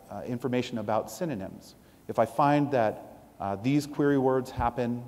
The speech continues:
together often, then, or that they're,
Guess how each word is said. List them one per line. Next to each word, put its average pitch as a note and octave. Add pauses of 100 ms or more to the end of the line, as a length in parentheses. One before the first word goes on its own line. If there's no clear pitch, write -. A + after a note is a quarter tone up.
together B2
often, E3 (540)
then, A#2 (460)
or A2 (180)
that A2+
they're, A2+